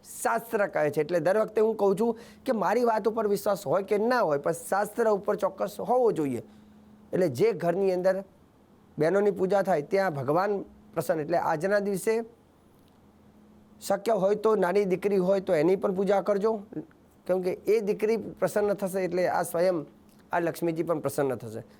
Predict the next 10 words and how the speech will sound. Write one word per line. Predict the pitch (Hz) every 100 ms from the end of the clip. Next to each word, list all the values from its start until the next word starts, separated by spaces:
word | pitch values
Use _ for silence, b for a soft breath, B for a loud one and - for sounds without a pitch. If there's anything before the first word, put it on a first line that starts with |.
| B
અને | 170 180
પત્નીને | - 185 208 226 208
પણ | 196
કંઈક | 175 226 208
શક્ય | 185 185 175 202
હોય | 165 165 123 B B B
તો | 202
કંઈક | 214 175
ભેટ | 156 202 185
આપવી, | 160 - 120